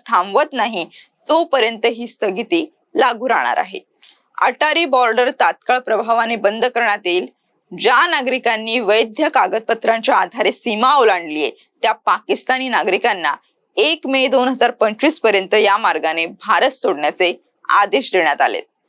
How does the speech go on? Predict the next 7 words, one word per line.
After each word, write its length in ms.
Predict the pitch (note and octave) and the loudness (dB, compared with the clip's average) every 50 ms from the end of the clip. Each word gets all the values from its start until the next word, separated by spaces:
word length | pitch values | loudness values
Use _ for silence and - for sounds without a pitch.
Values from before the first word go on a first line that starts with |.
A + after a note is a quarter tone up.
| _ _ _ _ _ _ _ _ _ | _ _ _ _ _ _ _ _ _
पाकिस्तानी 640 | - A#3+ C#4+ - - C#4+ - - - C#4 B3+ B3+ B3+ | 0 0 0 0 -2 -4 -2 -2 -2 -2 0 0 0
नागरिकांना 680 | B3+ G#3+ G3 G#3+ A#3+ G#3+ - A#3 A3+ A3+ A#3 A#3+ B3+ | 0 0 0 0 0 0 0 -2 -2 -2 -2 -2 -2
सार्क 580 | C4 - - - - C4 B3 C#4+ A#3 C4+ E4 - | -4 -6 -6 -2 2 2 4 2 2 -2 -6 -10
व्हिसा 400 | A3 A3 A#3 G#3+ D#3 A3 A#3 B3 | -8 -6 -6 -2 0 0 0 0
सूट 380 | A#3+ - - C4+ C4+ C#4 B3 B3 | -2 -4 -4 -2 -2 -2 -2 0
योजना, 420 | A#3 G3+ F#3+ F#3+ F#3+ F#3 E3+ F3 | 2 2 2 2 0 -2 -2 -2
म्हणजे 300 | F#3+ F#3+ F#3 F3 F#3+ - | -4 -2 -2 -2 -2 -2